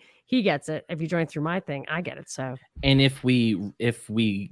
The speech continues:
Speaker 2: get mutual follows and we retain those follows, we get it additionally for,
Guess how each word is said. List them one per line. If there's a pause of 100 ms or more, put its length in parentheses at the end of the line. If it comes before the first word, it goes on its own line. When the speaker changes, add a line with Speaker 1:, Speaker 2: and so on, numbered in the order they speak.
Speaker 2:
get
mutual
follows
and
we
retain (260)
those (240)
follows,
we
get (100)
it
additionally
for,